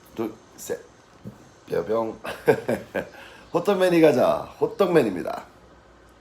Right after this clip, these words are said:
야, 근데 이게 겨울비가 내렸죠? 새벽에. 아, 그 빗소리도 못 들었어요.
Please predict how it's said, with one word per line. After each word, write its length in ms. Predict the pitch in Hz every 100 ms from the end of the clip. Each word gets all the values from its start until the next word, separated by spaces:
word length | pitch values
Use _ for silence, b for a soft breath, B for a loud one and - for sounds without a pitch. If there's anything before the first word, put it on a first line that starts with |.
| - - - B B B B B
야, 440 | - - - - -
근데 140 | 143
이게 440 | 123 143 156 120 - - B B B B B
겨울비가 1500 | - 123 185 202 180 165 156 160 143 135 127 117 110 101 65 92
내렸죠? 460 | 113 110 - 147 - - - - -
새벽에. 520 | - 107 101 92 85 - - b b b
아, 300 | 98 98 95 -
그 120 | 131
빗소리도 540 | 135 127 196 180 165
못 160 | 120 113
들었어요. 480 | 135 117 98 82